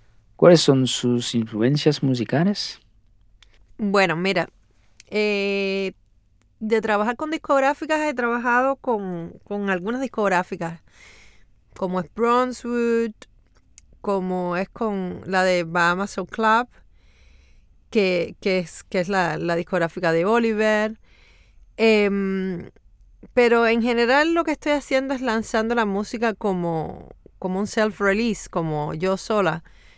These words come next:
Speaker 2: como músico independiente.
Speaker 1: Ujú.
Speaker 2: Me gusta colaborar, es decir, me gusta la posibilidad de conectar con gente, de lanzar cosas con gente, siempre que sea desde, desde la,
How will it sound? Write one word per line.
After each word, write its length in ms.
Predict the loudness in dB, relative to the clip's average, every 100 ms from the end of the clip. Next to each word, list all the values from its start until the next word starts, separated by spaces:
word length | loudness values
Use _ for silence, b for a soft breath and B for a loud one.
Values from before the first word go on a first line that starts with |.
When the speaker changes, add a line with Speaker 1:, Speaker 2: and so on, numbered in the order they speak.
| b
Speaker 2:
como 200 | -2 -2
músico 300 | -2 -4 -2
independiente. 880 | 0 0 0 0 0 0 -2 -8 -12 -18 -20 _
Speaker 1:
Ujú. 400 | 2 2 4 0 -2 b b b -2
Speaker 2:
Me 200 | 2 2
gusta 420 | 0 0 0 0
colaborar, 800 | 0 2 2 4 4 2 -2 -8
es 160 | -6 -4
decir, 380 | -2 -2 0
me 160 | -2 -2
gusta 340 | -2 -2 0
la 80 | 0
posibilidad 560 | -2 -6 -2 0 2 2
de 160 | 0
conectar 500 | -2 -4 -4 -4 -4
con 200 | -4 -4
gente, 760 | -2 -4 -4 -4 -2 0 0 -4
de 440 | -2 -2 0 -2 -2
lanzar 460 | -4 -4 -4 -6
cosas 260 | -4 -6 -6
con 180 | -6 -4
gente, 520 | -4 -4 -4 -6 -6 b b b b _
siempre 640 | -18 0 2 2 0 0
que 160 | 0 -2
sea 400 | -2 2 2 2
desde, 400 | 0 0 0 -2
desde 440 | -2 -2 -2 -2
la, 1040 | -2 -2 -4 -6 -8 -12 -14 -16 -18 -20